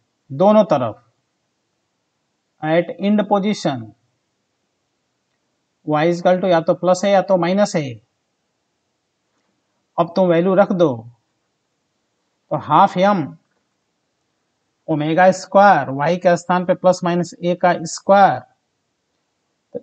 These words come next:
इस तरह से पोटेंशियल एनर्जी आ गया हाफ एम ओमेगा स्क्वायर ए स्क्वायर। तो मैक्सिमम पोटेंशियल एनर्जी और मैक्सिमम काइनेटिक एनर्जी दोनों इक्वल होते हैं। ये आ गया बेटा मैक्सिमम पोटेंशियल एनर्जी।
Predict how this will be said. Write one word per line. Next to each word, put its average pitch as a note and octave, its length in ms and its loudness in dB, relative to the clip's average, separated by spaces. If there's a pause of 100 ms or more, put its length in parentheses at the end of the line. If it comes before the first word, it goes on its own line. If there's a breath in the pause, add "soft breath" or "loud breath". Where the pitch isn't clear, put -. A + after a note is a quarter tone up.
इस D#3+ 120 -8
तरह F3 100 2
से F3 180 -2
पोटेंशियल F3 340 -2
एनर्जी E3 340 -2
आ D#3+ 160 2
गया D#3+ 300 2 (1700)
हाफ D#3 320 0
एम G3+ 560 0 (400)
ओमेगा D#3 500 -2
स्क्वायर F3 460 -2 (100)
ए E3 180 0
स्क्वायर। F#3+ 500 2 (1600)
तो D#3+ 60 2
मैक्सिमम D#3 480 2
पोटेंशियल F3+ 360 0
एनर्जी D#3 580 -4 (100)
और D#3+ 180 -2
मैक्सिमम D#3 420 0
काइनेटिक E3 320 -2
एनर्जी D#3 560 -4
दोनों E3+ 300 2
इक्वल E3+ 260 0
होते D#3+ 240 2
हैं। D3+ 340 0 (1700)
ये D3 120 -4
आ D#3+ 120 0
गया D#3+ 160 -2
बेटा E3 300 2
मैक्सिमम F3+ 720 -2
पोटेंशियल E3+ 400 -2
एनर्जी। F3 440 -2